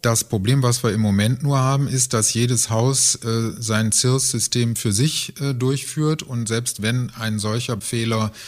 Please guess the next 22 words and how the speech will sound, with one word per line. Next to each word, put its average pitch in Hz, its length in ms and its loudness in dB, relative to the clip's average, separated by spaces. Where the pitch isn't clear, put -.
gut 110 240 -4
aufgearbeitet 117 1080 -2
wird 117 360 0
und 104 140 -2
eine 95 80 -2
Lösung 120 400 0
dafür 110 320 -4
gefunden 120 540 -2
wird, 117 260 -2
heißt 113 220 -2
das 107 120 -4
noch 98 120 0
nicht, 120 180 -2
dass 104 140 -2
im 104 120 -2
Nachbarkrankenhaus, 123 1080 -2
wo 113 80 -2
vielleicht 107 240 -2
das 101 120 -4
Gleiche 107 320 -2
aufgetreten 117 680 -4
ist, 113 280 -4